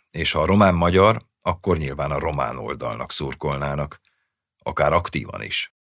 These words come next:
Sokan voltak ott a Matei Filipescu-val történt esetnél, látták az olykori kitöréseimet korábban,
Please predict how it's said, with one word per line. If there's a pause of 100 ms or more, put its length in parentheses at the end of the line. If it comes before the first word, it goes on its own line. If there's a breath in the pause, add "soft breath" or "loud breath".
(520)
Sokan
voltak
ott
a
Matei
Filipescu-val
történt
esetnél,
látták
az
olykori
kitöréseimet
korábban,